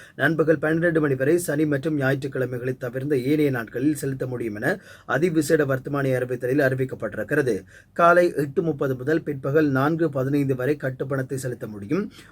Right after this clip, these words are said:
பதினான்காம் தேதி காலை எட்டு முப்பது முதல் நண்பகல் பன்னிரண்டு மணி வரை கட்டுப்பணத்தை செலுத்த முடியும் என அதிவிசேட வர்த்தமானி அறிவித்தலில் குறிப்பிடப்பட்டிருக்கிறது. அங்கீகரிக்கப்பட்ட அரசியலில், அங்கீகரிக்கப்பட்ட அரசியல் கட்சியின் வேட்பாளர் ஐம்பதாயிரம் ரூபாவையும்,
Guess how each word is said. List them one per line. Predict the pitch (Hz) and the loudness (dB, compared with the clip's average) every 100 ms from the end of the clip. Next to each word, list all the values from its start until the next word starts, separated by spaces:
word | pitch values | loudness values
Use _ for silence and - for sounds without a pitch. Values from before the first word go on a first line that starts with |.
| - | -2
பதினான்காம் | 147 180 190 170 170 | 2 4 4 4 2
தேதி | 147 147 156 | 2 -2 -2
காலை | 156 139 147 165 | 0 4 4 2
எட்டு | 139 135 135 | 0 -2 -2
முப்பது | 151 131 135 | -2 -2 -4
முதல் | 117 131 156 | -2 0 2
நண்பகல் | 135 151 147 143 190 196 - - | 2 2 4 4 4 2 -10 -6
பன்னிரண்டு | 151 170 170 | -2 2 2
மணி | 156 131 | 2 2
வரை | 131 151 | 2 2
கட்டுப்பணத்தை | 151 135 147 143 139 | 0 -4 -2 -4 -4
செலுத்த | 143 139 131 123 | -4 -4 -4 -6
முடியும் | 120 131 123 | -4 -4 -2
என | 110 147 | 0 0
அதிவிசேட | 135 156 147 160 143 | 2 2 2 2 0
வர்த்தமானி | 131 131 135 127 | -2 -4 -4 -2
அறிவித்தலில் | 120 113 131 131 127 151 156 | -2 -4 -4 -4 -2 -2 -2
குறிப்பிடப்பட்டிருக்கிறது. | 139 127 110 104 110 104 160 135 101 - - - | -6 -8 -10 -10 -10 0 0 0 -4 -10 -20 -10
அங்கீகரிக்கப்பட்ட | - 151 175 185 160 151 147 147 | -2 0 4 6 6 2 0 2
அரசியலில், | 135 139 139 143 165 180 - _ _ _ | 2 0 0 2 2 0 -6 _ _ _
அங்கீகரிக்கப்பட்ட | - 151 175 185 170 160 151 151 | -2 0 6 4 6 0 2 2
அரசியல் | 143 143 160 | 2 2 2
கட்சியின் | 143 135 151 139 | 2 -2 -2 0
வேட்பாளர் | 131 - 127 160 | -2 -2 -2 0
ஐம்பதாயிரம் | 127 147 151 147 143 131 | 2 2 4 4 2 0
ரூபாவையும், | 123 107 98 110 196 | -4 -6 -4 -2 -2